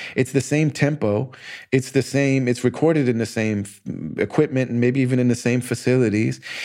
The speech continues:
It's, you know, the, they're singing in harmony. Uh, they're rapping to the beat. They're on beat. The words rhyme, but there's no soul in that. And I don't feel it.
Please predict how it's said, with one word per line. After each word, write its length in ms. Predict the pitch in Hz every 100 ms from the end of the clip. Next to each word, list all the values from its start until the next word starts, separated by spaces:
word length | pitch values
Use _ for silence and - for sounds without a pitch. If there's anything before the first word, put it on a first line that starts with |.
| - -
It's, 340 | 127 123 -
you 160 | 131 135
know, 160 | 120
the, 240 | 107 120 110
they're 180 | 123 117
singing 380 | - 151 151
in 140 | 127 113
harmony. 680 | - 120 131 120 110 120 123 - - -
Uh, 400 | 123 117 110 107
they're 200 | 95 127
rapping 440 | 113 120 147 147 123
to 140 | 131
the 80 | 117
beat. 320 | 92 135 123
They're 180 | 120 -
on 220 | 135 139
beat. 300 | 113 135 127
The 80 | 113
words 340 | 104 139 131
rhyme, 500 | 127 120 117 101 120 - - - -
but 220 | 147 113
there's 260 | 139 156 123
no 240 | 151 151
soul 400 | 131 151 151 143
in 140 | 131 120
that. 260 | 110 95
And 120 | 117 120
I 100 | 131
don't 180 | 127
feel 480 | 123 - 156 147 123
it. 280 | 92 -